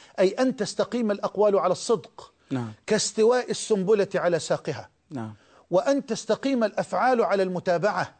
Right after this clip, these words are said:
Speaker 2: نعم.
Speaker 1: كاستواء الرأس على
Speaker 2: نعم.
Speaker 1: الجسد.
Speaker 2: نعم.
Speaker 1: وأن تستقيم أعمال القلوب وأعمال الجوارح على الإخلاص. هذه الاستقامة
Speaker 2: نعم.
Speaker 1: عرفها أعظم الأمة استقامة،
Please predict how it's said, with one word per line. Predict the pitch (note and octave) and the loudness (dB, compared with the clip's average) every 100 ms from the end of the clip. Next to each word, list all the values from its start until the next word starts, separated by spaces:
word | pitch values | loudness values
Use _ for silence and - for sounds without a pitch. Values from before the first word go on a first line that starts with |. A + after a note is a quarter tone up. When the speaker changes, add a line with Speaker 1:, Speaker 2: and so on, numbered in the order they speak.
| _ - | _ -14
Speaker 2:
نعم. | A2+ G#2+ _ _ _ | -14 -16 _ _ _
Speaker 1:
كاستواء | G3 - - G#3 A#3+ C4 - | -2 -2 2 4 4 2 0
الرأس | G3 G#3+ - - F#3+ | 0 0 -2 -4 -2
على | F3 | 0
Speaker 2:
نعم. | F3 | 0
Speaker 1:
الجسد. | A#2+ G3 - C3+ - | 0 -2 -2 -8 -12
Speaker 2:
نعم. | B2+ A2 - _ - | -14 -14 -18 _ -2
Speaker 1:
وأن | D#3+ G#3+ G3+ | 0 0 -4
تستقيم | F#3 - F#3 G3 A3 F3+ | -6 -4 -4 -2 -2 -2
أعمال | E3+ F#3 D3 F#3 A3 F3+ | -2 -2 -2 0 2 2
القلوب | E3+ - E3 G3+ F3+ | -2 -4 2 2 2
وأعمال | D#3 D#3+ D#3 C#3+ F#3 G#3+ F#3 | 0 0 0 -2 0 0 -2
الجوارح | C#3 E3 F3+ B3 A#3+ G3+ | 0 2 4 2 -2 -2
على | E3 E3+ | 0 0
الإخلاص. | E3 F#3 - G3+ B3 - - - _ _ _ _ _ _ _ _ _ _ _ | 0 -4 -2 2 2 0 -8 -16 _ _ _ _ _ _ _ _ _ _ _
هذه | G#3+ B3 A3 | 0 2 0
الاستقامة | G3 - - A3 G#3+ B2 - B2+ | -4 -10 -2 0 0 -4 -12 -14
Speaker 2:
نعم. | B2 A2 _ _ _ _ _ - | -14 -16 _ _ _ _ _ -4
Speaker 1:
عرفها | G3+ A3 B3+ A#3 G#3 G#3 F3 _ _ _ _ _ _ _ _ _ _ _ C#4+ | 0 2 2 0 0 -2 -4 _ _ _ _ _ _ _ _ _ _ _ 0
أعظم | C#4+ A3+ F#3 G3+ | 2 0 0 -2
الأمة | G3 - C#4 C4 G#3+ F#3 | -2 -2 -2 -2 -4 -4
استقامة، | - F#3 - F#3 C#3 | -6 -6 0 0 0